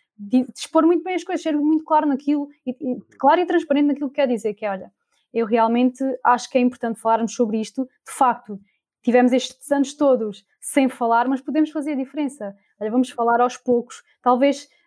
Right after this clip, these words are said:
Speaker 1: a, a abordagem inicial não, não seja tão invasiva, porque estamos aqui, a, a, se calhar, a reconhecer-nos de novo,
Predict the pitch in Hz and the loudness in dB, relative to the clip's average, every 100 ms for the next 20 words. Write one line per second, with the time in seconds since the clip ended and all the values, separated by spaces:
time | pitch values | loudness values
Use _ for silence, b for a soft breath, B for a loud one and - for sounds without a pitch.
0 | _ - 247 254 247 247 254 247 254 262 | _ 0 2 2 2 0 0 0 0 0
1 | 254 269 254 269 254 240 247 240 233 240 | 0 -2 -2 0 0 0 -8 -12 -14 -12
2 | 240 262 247 247 247 247 247 247 247 233 | -8 -4 -2 0 0 2 0 0 -4 -6
3 | 226 196 _ - - 254 247 - 247 226 | -10 -16 _ -10 0 0 0 -4 -4 -4
4 | - 214 202 - 240 240 240 220 b b | -4 -4 -6 0 2 4 2 0 b b
5 | - 254 247 247 269 247 208 240 240 247 | -2 2 2 4 2 2 0 0 0 0
6 | 254 | 0